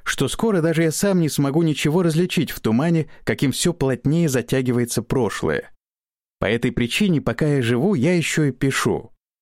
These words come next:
Я пишу, в сущности, чтобы убедить самого себя в том, что действительно жил. И в моей жизни было то, что в ней было. С каждым прожитым годом и с каждой страницей во мне все прочнее уверенность в том,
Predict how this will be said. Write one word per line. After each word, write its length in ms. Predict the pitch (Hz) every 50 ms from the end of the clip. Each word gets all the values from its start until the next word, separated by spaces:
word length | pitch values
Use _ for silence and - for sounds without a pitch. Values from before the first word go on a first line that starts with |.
| _ _ _ _ _
Я 220 | - 98 101 127 147
пишу, 360 | - 165 156 - - 240 240
в 80 | - -
сущности, 540 | - 180 185 - - 170 156 - - 151
чтобы 300 | 139 - - 151 139 151
убедить 400 | 135 143 135 135 151 151 196 190
самого 400 | - - 165 156 156 151 151 165
себя 420 | 156 - - 180 165 151 135 92 82
в 100 | - -
том, 200 | - 151 165 156
что 220 | 131 - - 135
действительно 680 | 117 131 123 - - - 147 151 - 147 139 139 143
жил. 400 | 131 123 131 113 87 78 - - _ _ _ _ _ _ _ _ -
И 120 | - 113
в 40 | 120
моей 220 | 143 180 190 185
жизни 340 | 156 143 202 202 165 185 185
было 380 | 175 165 190 180 139 107 98 92
то, 220 | - - 185 190
что 240 | 170 - - 139 123
в 80 | 123 139
ней 120 | 139 139
было. 420 | 123 120 120 104 90 85 64 - - _ _ _ _ _ _ _ _ _ _ _ _ _ _ _
С 120 | - - -
каждым 380 | - 120 120 113 113 110 98
прожитым 440 | - 113 127 123 113 98 - 113 113
годом 400 | 113 151 190 190 147 117 101 90
и 80 | 92 117
с 80 | -
каждой 360 | - - 160 156 147 139 139 120
страницей 680 | - - 127 127 139 160 196 208 185 - - 131 104
во 140 | 85 98 117
мне 160 | 156 196 208
все 220 | - - - 202 170
прочнее 580 | - 175 160 - - - 190 185 170 143 117
уверенность 560 | 107 110 120 131 120 120 110 104 101 - -
в 100 | - -
том, 300 | - 208 220 196 147 -